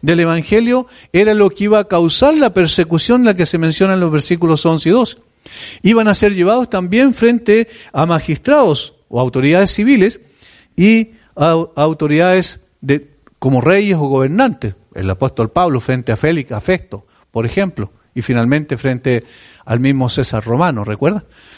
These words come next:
De tal manera que todo esto está relacionado y lo que esta,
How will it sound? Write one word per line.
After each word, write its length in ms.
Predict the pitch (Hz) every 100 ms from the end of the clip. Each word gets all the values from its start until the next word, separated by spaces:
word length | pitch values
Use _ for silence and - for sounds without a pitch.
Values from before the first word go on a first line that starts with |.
| _
De 100 | 151
tal 180 | 185 233
manera 360 | 233 233 226
que 400 | 214 220 254 - _ _ -
todo 280 | 226 262
esto 400 | 269 - 254 247 _
está 500 | 165 - 208 220 -
relacionado 920 | 170 165 165 165 165 170 180 165 180 _ _ _ _ _ _ -
y 120 | 165
lo 160 | 180
que 420 | 165 170 165 - _ _ _
esta, 800 | 147 151 - 160 151 127 113 _